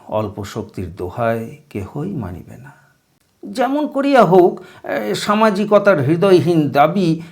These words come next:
ষোলো আনা পূরণ করিতে হইবে। বিবাহ উপলক্ষে কন্যার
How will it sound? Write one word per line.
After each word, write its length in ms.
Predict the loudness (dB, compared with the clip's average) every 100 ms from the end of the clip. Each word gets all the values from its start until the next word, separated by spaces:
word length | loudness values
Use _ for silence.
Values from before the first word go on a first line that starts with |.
| -18
ষোলো 540 | -16 -4 0 2 4
আনা 560 | 4 4 4 4 4 2 -2
পূরণ 320 | 0 2 2
করিতে 360 | 0 -6 -8 -10
হইবে। 540 | -12 -14 -16 -20 -20 _ _ _ _ _ _ _ _ _ _
বিবাহ 440 | -8 -2 2 2 2
উপলক্ষে 880 | 0 -2 -6 -2 -2 -2 -6 -6 -6
কন্যার 460 | -4 -2 0 0